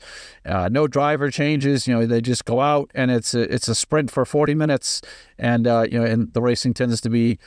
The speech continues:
pretty enjoyable to watch. Um, so, you know, hopefully that works out. And, uh, you know, that'll give you someone to, uh, to, you know, kinda root on and cheer for,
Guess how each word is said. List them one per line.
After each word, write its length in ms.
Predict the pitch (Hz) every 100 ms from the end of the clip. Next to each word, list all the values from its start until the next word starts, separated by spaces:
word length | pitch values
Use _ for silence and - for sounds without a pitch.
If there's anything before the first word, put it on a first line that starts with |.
| - - _
pretty 180 | 165 165
enjoyable 440 | 151 143 139 139 127
to 100 | 120
watch. 420 | 117 - - - - - - -
Um, 380 | 92 87 69 71
so, 320 | - 117 104 -
you 80 |
know, 100 | 107
hopefully 300 | 95 123 139
that 160 | 131 120
works 260 | 127 120 -
out. 280 | 131 127 - - _
And, 340 | 117 120 123
uh, 300 | 123 120 120 - _ _
you 80 | 120
know, 120 | 139
that'll 240 | 143 143 147
give 180 | 151 147
you 80 |
someone 420 | 139 156 147 151 139
to, 360 | - 151 151
uh, 160 | 143 139
to, 180 | - 147
you 60 |
know, 120 | 139
kinda 220 | 131 147 135
root 220 | 160 156
on 160 | 147
and 120 | 143 135
cheer 240 | 160 156
for, 400 | - 139 139